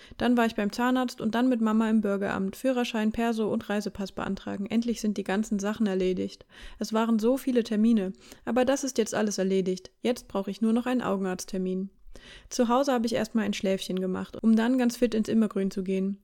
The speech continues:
Einundzwanzig Uhr habe ich mich dort mit Mara getroffen, also mit der, die jetzt leider nicht mehr im Orchester ist.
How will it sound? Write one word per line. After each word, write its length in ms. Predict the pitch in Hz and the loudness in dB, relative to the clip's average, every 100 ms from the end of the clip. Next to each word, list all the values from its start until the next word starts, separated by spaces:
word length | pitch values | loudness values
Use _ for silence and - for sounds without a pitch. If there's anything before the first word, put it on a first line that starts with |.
| - | -4
Einundzwanzig 600 | 220 247 240 233 226 208 | 2 2 2 0 0 0
Uhr 200 | 240 226 | 2 2
habe 140 | 202 196 | 0 0
ich 100 | 208 | -2
mich 140 | 202 | -2
dort 180 | 202 208 | -2 -2
mit 160 | 196 | -2
Mara 300 | 214 226 202 | 0 0 0
getroffen, 560 | 190 - 196 190 196 196 | -4 -4 -6 -4 -4 -4
also 320 | - 202 208 196 | -4 -2 0 0
mit 200 | 208 220 | 0 0
der, 160 | 226 | -2
die 120 | 208 | 0
jetzt 240 | 208 202 - | -2 -4 -4
leider 240 | 202 202 | -2 0
nicht 180 | 202 202 | -2 0
mehr 100 | 226 | 0
im 80 | 233 | 0
Orchester 480 | 233 196 190 190 190 | 0 -4 -6 -8 -8
ist. 240 | - | -10